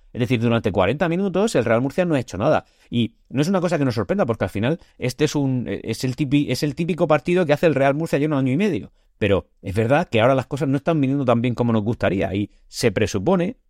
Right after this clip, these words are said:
porque yo no puedo con-, yo no puedo, no puedo as-, aseverarlo, pero bueno, se presupone que tenemos una plantilla mejor.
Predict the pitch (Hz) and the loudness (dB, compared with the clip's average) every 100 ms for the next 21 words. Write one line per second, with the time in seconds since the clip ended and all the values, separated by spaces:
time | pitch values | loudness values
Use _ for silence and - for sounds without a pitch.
0 | _ - - 80 92 104 110 113 107 107 | _ -8 -6 -4 -2 0 2 2 2 0
1 | 92 82 104 120 104 117 113 107 104 101 | -2 -2 0 0 4 4 6 4 2 -2
2 | _ - _ - 98 110 131 127 - 104 | _ -20 _ -10 -2 2 4 4 2 -6
3 | 117 104 143 143 165 98 131 120 113 - | 0 2 4 2 0 0 0 0 -2 -2
4 | 107 107 123 175 151 110 151 160 117 104 | -2 -2 -2 -2 0 0 0 0 0 0
5 | 98 90 80 185 180 | 0 -2 -2 -4 -4